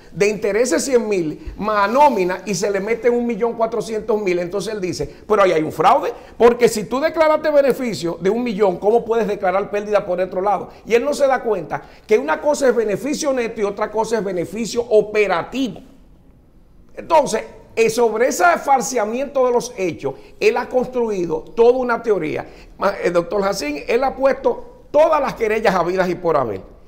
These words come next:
Pero él no se va a salir con la de él.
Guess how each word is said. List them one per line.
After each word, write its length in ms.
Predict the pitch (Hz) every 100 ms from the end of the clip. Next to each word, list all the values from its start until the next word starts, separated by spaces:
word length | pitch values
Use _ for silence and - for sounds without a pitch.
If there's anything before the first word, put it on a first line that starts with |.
| - -
Pero 240 | 240 262
él 120 | 320
no 140 | 403 339
se 160 | 269
va 160 | 240 247
a 40 |
salir 360 | 240 240 214 214
con 180 | 233 233
la 140 | 208
de 160 | 180 190
él. 340 | 180 - -